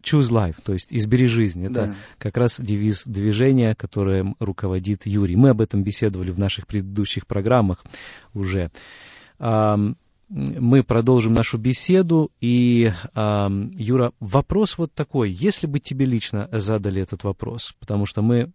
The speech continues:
Speaker 1: ну, говорили так, в общем, обтекаемо, говорили о разных ответах, которые дают люди, как бы ты сам ответил на него? Уверен ли ты в своем спасении? Я задам даже более конкретно. Если вдруг завтра,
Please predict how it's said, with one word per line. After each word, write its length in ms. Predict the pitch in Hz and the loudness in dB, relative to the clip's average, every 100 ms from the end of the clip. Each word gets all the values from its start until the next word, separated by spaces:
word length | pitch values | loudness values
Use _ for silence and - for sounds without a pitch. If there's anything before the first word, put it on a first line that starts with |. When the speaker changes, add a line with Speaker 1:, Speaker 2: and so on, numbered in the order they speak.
| _ - | _ -4
Speaker 1:
ну, 220 | 117 113 | -2 -2
говорили 320 | 101 104 101 | -2 -2 -2
так, 200 | 104 92 | -4 -2
в 60 | 156 | -2
общем, 240 | - 107 | 0 -4
обтекаемо, 600 | 95 - - 143 139 127 | -4 -6 0 2 4 2
говорили 340 | 98 98 104 98 | 0 -2 0 0
о 80 | |
разных 380 | 98 101 92 - | 0 -2 -4 -8
ответах, 360 | 101 98 98 98 | -6 -6 -4 -6
которые 360 | 104 - 98 | -8 -6 -6
дают 320 | 95 98 98 123 | -2 -2 -2 0
люди, 260 | 180 170 | 0 0
как 220 | - 175 | -2 -4
бы 100 | 165 | -2
ты 240 | 170 - 151 | -4 -2 -2
сам 340 | - 123 117 | 0 -2 -2
ответил 460 | 107 - 104 - 98 | -4 -4 -6 -4 -4
на 120 | 95 | -2
него? 300 | 95 95 90 - - - | -2 -4 -6 -8 -20 -8
Уверен 420 | 113 107 156 214 | -2 2 2 4
ли 120 | 160 117 | 2 0
ты 160 | - | -2
в 80 | 127 | -4
своем 300 | - 113 110 | -4 -2 -2
спасении? 720 | - - 113 - 110 90 95 | -4 -6 -6 -2 -2 -2 -6
Я 180 | 101 131 | 0 2
задам 360 | 131 127 123 113 | 2 0 -2 0
даже 300 | 117 107 107 - - - | -2 -2 -6 -10 -20 -12
более 300 | 110 113 104 | -2 0 0
конкретно. 500 | - 113 107 101 90 | -4 -8 -4 -6 -6
Если 400 | 98 95 175 - | -8 -4 -4 -2
вдруг 380 | 135 120 139 127 | -6 -2 -2 -2
завтра, 500 | 107 104 - 110 - | -2 -2 -4 -10 -14